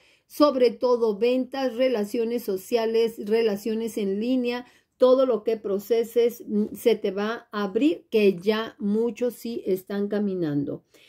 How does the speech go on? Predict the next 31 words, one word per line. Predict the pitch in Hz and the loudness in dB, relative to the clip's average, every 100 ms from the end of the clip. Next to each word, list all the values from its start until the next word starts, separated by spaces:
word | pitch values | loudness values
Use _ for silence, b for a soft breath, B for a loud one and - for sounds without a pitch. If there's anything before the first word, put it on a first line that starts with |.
| b b | b b
Así | 214 220 254 | -2 2 4
de | 262 277 | 4 4
que | 262 254 | 2 0
cosas | - 294 294 262 240 | 2 2 2 0 2
nuevas | 254 254 240 254 | 0 0 -2 -4
y | 247 | -4
diferentes | 254 269 220 196 214 233 214 254 226 | -4 -4 -2 0 0 -2 2 2 2
y | - 226 214 | -4 0 2
estás | 202 - 220 214 | 2 -2 -8 -8
procesando | 233 226 220 214 233 220 220 233 254 b b b | -4 -4 -4 -6 -4 -2 -2 -2 -6 b b b
una, | 233 226 226 240 - | 2 4 4 -2 0
un | 240 247 | 2 2
equilibrio | 247 220 208 214 208 214 | 0 -2 -2 0 0 -2
perfecto. | 190 175 - 165 156 - 147 - _ _ _ _ 262 208 | -4 -8 -6 -6 -6 -10 -16 -16 _ _ _ _ -8 0
Claro | 277 285 285 285 | 4 6 4 2
que | 285 | 0
no | 254 | 0
vas | 254 254 | 0 0
a | |
estar | 262 - 254 | -4 -4 -6
sola, | 254 269 254 277 | -2 0 0 -2
que | 269 | -4
no | 220 220 | -2 -2
vas | 220 | -2
a | 233 | -4
estar | 214 226 | -4 -6
solo | 214 247 254 247 | 0 0 0 0
porque | 220 214 247 247 - - 220 202 | -2 0 -2 -2 -6 -6 -4 2
te | 220 | 4
dicen, | 208 233 208 254 254 B B B - | 4 -2 0 0 0 B B B 2
eh, | 220 220 220 208 | 6 6 6 2